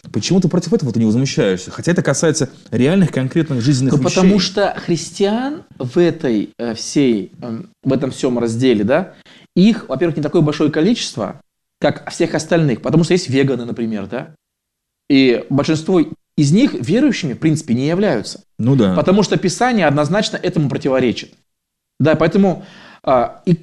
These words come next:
Speaker 2: они касаются тем, которые на самом деле Библия вообще умалчивает, игнорирует. И там можно найти любые разночтения, можно найти какие-то, да, вот, э, логические какие-то доводы «за» и «против».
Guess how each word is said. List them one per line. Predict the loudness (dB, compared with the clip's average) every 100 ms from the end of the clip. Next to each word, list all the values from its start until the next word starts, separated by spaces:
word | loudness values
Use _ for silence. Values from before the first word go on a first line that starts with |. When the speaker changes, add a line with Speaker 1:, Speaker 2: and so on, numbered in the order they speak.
| -2
Speaker 2:
они | -2 0
касаются | -2 -2 0 0 -2
тем, | -4 0 0 0 -8 _ _
которые | -10 -4 0 2
на | 2
самом | 0 -4 0
деле | 2 4 2
Библия | 2 2 2 0
вообще | -2 -4 0
умалчивает, | 2 2 2 -2 -4 -2
игнорирует. | 0 0 2 2 2 -2 -8 _ -8
И | -4
там | 0 4
можно | 4 4 2
найти | 0 2
любые | 2 4 4 2
разночтения, | 2 0 -4 -2 0 0 -2 -10 _ -10 0
можно | 2 4
найти | 4 2 2
какие-то, | 0 0 2
да, | 2 4
вот, | 2 0
э, | 0 0 0
логические | 2 4 2 -2 -2 0
какие-то | 2 0 0
доводы | 2 2 4 2
«за» | 0 0 0
и |
«против». | -2 0 0 -2